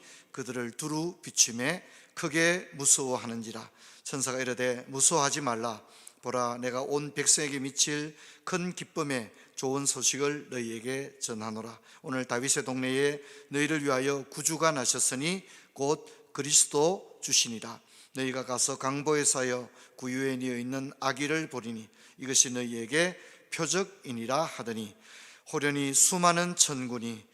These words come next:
그 천사와 함께 하나님을 찬송하여 이르되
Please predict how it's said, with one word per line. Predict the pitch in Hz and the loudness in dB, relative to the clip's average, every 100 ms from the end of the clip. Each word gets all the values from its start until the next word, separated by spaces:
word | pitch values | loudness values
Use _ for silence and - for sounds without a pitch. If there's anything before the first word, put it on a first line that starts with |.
| _ | _
그 | - 120 | -4 -2
천사와 | 139 127 135 123 117 | 0 0 0 0 -2
함께 | 120 113 131 | -6 -6 -4
하나님을 | 120 151 143 151 170 185 - - - | -2 0 0 0 0 0 -6 -20 -6
찬송하여 | - 165 156 - 165 147 147 | -2 0 2 2 2 0 0
이르되 | 123 117 113 104 | -2 -4 -4 -8